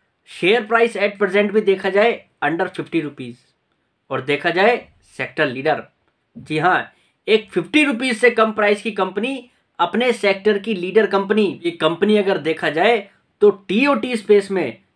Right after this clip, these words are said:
लगभग थर्टी एट परसेंट का मार्केट शेयर रखती है। अकेली कंपनी के पास या आईआरबी ग्रुप के पास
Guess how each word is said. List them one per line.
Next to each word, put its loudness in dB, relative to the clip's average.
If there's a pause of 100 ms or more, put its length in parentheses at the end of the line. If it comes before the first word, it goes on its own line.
लगभग -6
थर्टी -4
एट -6
परसेंट -8
का -8
मार्केट -10
शेयर -8
रखती -10
है। -8 (800)
अकेली 2
कंपनी -2
के 0
पास 0
या 2
आईआरबी 0
ग्रुप -8
के -6
पास 2